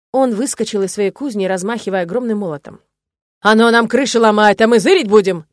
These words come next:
Он не побежал на бурю, он побежал к дому старосты и одним могучим ударом вбил на место балку, которую почти вырвало ветром. И тут началось. Люди, только что дрожавшие по углам, пришли в движение.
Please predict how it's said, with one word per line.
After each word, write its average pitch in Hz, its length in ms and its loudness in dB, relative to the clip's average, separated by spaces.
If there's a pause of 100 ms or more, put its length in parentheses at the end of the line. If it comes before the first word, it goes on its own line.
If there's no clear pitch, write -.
(100)
Он 370 100 -6
не 302 100 -6
побежал 247 420 -4
на 247 120 -4
бурю, 202 360 -6
он 170 80 -10
побежал 190 440 -6
к 185 60 -10
дому 214 220 -4
старосты 214 500 -8
и 190 40 -2
одним 202 280 -4
могучим 185 400 -8
ударом 185 340 -6
вбил 190 320 -8
на 185 100 -6
место 180 280 -8
балку, 196 440 -6 (240)
которую 233 380 -8
почти 190 320 -8
вырвало 175 320 -8
ветром. - 360 -18 (340)
И 240 60 -14
тут 220 180 -12
началось. - 540 -16 (420)
Люди, 240 280 -4
только 196 280 -6
что 220 220 -4
дрожавшие 185 500 -6
по 180 80 -6
углам, 180 320 -4
пришли 196 260 -8
в 180 40 -12
движение. 180 560 -10